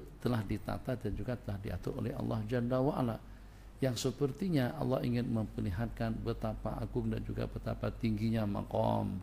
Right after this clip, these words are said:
kemuliaan Sayyiduna Abu Bakrin Siddiq radhiyallahu ta'ala anhu, sehingga kalaulah pada saat ketika itu tidak ada tali komunikasi canggih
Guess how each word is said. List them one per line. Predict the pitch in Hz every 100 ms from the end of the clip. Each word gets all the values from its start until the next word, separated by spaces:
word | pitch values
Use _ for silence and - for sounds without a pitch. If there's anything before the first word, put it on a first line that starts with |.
| -
kemuliaan | 113 107 107 113 120 110 90 - - - -
Sayyiduna | - - 110 120 135 120 110 127
Abu | 113 98 101 92
Bakrin | 131 - 107 107
Siddiq | - 98 123 110
radhiyallahu | 110 110 107 101 101 95 110 98
ta'ala | 92 95 92 101
anhu, | 85 98 156 - - - - -
sehingga | 143 113 123 147 139 139 - - - - - - -
kalaulah | 120 123 139 151 139 127 98 - -
pada | - 117 120
saat | - 110
ketika | - 113 110 110
itu | 107 127 123
tidak | 110 95 104 101
ada | 110 110
tali | - 101 98 113
komunikasi | 104 107 101 98 98 107 101 - 117
canggih | 107 98 95 98 120